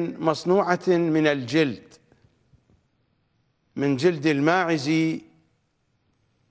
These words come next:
وجلد الشاة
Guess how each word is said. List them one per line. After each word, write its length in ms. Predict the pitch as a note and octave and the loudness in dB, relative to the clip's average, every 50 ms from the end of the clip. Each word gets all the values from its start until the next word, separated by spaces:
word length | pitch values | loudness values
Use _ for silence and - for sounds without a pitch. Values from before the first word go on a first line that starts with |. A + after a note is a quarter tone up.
| _ _ _ _ _ _ _ _ _ _ _ _ _ _ _ _ _ _ _ _ _ _ _ _ - | _ _ _ _ _ _ _ _ _ _ _ _ _ _ _ _ _ _ _ _ _ _ _ _ -4
وجلد 500 | - D3 D3+ C#3 C3 E3+ F3 E3 D3 C#3+ | 2 2 2 2 2 0 0 0 0 -2
الشاة 960 | D3+ C3+ - - E3+ F3+ F3+ F3 E3+ D#3+ E3 - E3 E3 D#3 D#3 D#3 D3+ | -2 -2 -2 0 2 2 4 2 0 -2 -6 -4 -2 0 0 0 0 -2